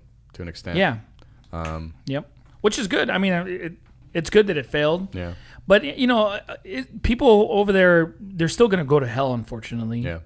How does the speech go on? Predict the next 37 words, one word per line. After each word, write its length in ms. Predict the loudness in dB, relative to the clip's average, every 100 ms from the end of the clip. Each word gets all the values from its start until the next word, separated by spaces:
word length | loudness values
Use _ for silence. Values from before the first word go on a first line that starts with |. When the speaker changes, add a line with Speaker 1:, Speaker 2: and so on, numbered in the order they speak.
| -8
Speaker 2:
You 100 | -6
know 60 |
what 60 | -4
I 40 |
mean? 160 | -4 -4
'Cause 160 | -6 -2
they, 200 | -2 -2
they're 280 | -8 -6 -4
obviously 280 | -4 -6
following, 560 | -6 -4 -2 -2 -6 -10 -18 -20 -20 -20 -20 _
uh, 180 | -8 -8 -4
Islam 760 | -4 -2 0 2 2 0 -2
and, 160 | -6 -8
and 160 | -8 -6
Muhammad 480 | -8 -4 -2 -2 -4
and 100 | -6
the 60 |
Quran 360 | -8 -6 -4 -2
and 160 | -4 -4
all 140 | -6
that. 320 | -6 -8 -10 -18 -20 -20 -6
And 140 | 0 2
even 260 | 4 6
though 320 | 8 10 8
they're 240 | 6 2 2
executing, 960 | -4 -4 -4 2 2 4 0 -2 -4 -8 -20 -20 -20 -6
uh, 220 | -2 -2
good 280 | 0 -2 0
punishments 500 | 0 0 0 -4 -8
for 200 | -6 -8
capital 380 | -4 -4 -4 -6
crimes, 760 | 2 4 6 2 -2 -6 -16 -20 -20 -4
as 200 | -2 -2
America 400 | -2 -2 -2 -6
should 200 | -8 -8
be 80 | -4
doing, 500 | 2 2 2 -2